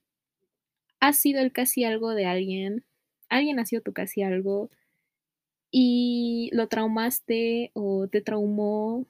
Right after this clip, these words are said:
ya sea mi caso, <laughs> Am,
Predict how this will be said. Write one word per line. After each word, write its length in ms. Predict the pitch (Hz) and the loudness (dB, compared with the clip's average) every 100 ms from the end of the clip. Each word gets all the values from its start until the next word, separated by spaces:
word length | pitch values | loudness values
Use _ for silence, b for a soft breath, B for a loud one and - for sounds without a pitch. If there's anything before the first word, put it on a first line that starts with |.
| _ - | _ -6
ya 180 | 214 214 | -4 -4
sea 360 | - 220 208 | -2 -2 -2
mi 120 | 208 196 | -4 -4
caso, 560 | - 175 - 214 247 - _ _ _ _ _ _ _ _ _ _ _ _ _ | -2 -2 -2 -4 -4 -8 _ _ _ _ _ _ _ _ _ _ _ _ _
<laughs> 580 | 269 262 - 262 247 - - B B B B B _ - | 6 6 10 8 8 2 -2 B B B B B _ 0
Am, 480 | 226 214 190 196 | 2 2 0 -4